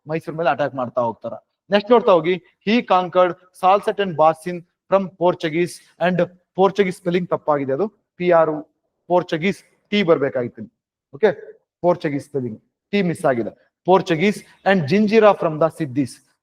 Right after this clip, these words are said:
ಜಿಂಜಿರಾ ಐಲ್ಯಾಂಡ್ ನ ಯಾರಿಂದ ಕಿತ್ಕೊಂಡ್ರು ಇವ್ರು? ಸಿದ್ಧಿಗಳಿಂದ ಕಿತ್ಕೊಂಡ್ರು. ಅದೇ ರೀತಿ ಯಾವ್ದು ಕಿತ್ಕೊಂಡ್ರು? ಸಾಲ್ಸೆಟ್ ಮತ್ತು ಬಾಸಿನ್ ನ ಪೋರ್ಚುಗೀಸ್ ಇಂದ. ಪೋರ್ಚುಗೀಸ್ ಹೆಂಗ್ ಬಂತಂತ ನಿಮ್ಗೆ ಹೇಳಿದ್ದೆ.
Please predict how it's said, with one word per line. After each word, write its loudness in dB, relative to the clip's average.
ಜಿಂಜಿರಾ 2
ಐಲ್ಯಾಂಡ್ 2
ನ -2
ಯಾರಿಂದ 0
ಕಿತ್ಕೊಂಡ್ರು -6
ಇವ್ರು? 0
ಸಿದ್ಧಿಗಳಿಂದ -4
ಕಿತ್ಕೊಂಡ್ರು. 0
ಅದೇ 0
ರೀತಿ -2
ಯಾವ್ದು 4
ಕಿತ್ಕೊಂಡ್ರು? 0
ಸಾಲ್ಸೆಟ್ 0
ಮತ್ತು -6
ಬಾಸಿನ್ -2
ನ -2
ಪೋರ್ಚುಗೀಸ್ -4
ಇಂದ. -16
ಪೋರ್ಚುಗೀಸ್ -2
ಹೆಂಗ್ -2
ಬಂತಂತ -4
ನಿಮ್ಗೆ -4
ಹೇಳಿದ್ದೆ. 0